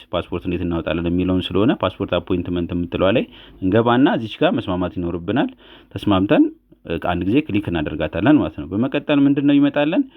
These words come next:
እዚህ ጋር አማራጮች አሉ። አዲስ ፓስፖርት ለማውጣት ነው፣ ለእድሳት ነው፣ ወይ ደግሞ የጠፋብን ነው። አማራጭ፣ አማራጮች አሉ። ከነሱ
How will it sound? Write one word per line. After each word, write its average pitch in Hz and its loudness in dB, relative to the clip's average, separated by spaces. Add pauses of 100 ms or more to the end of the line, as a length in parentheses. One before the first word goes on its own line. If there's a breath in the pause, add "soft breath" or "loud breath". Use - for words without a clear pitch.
(340 loud breath)
እዚህ 110 -4
ጋር 151 2
አማራጮች 117 2
አሉ። 80 0
አዲስ 87 -4
ፓስፖርት 101 -2
ለማውጣት 92 0
ነው፣ 139 2 (100)
ለእድሳት 92 0
ነው፣ 139 2
ወይ 98 2
ደግሞ 92 0
የጠፋብን 87 0
ነው። 135 4 (380 loud breath)
አማራጭ፣ 101 2 (380)
አማራጮች 92 -2
አሉ። 98 0 (260)
ከነሱ 90 -4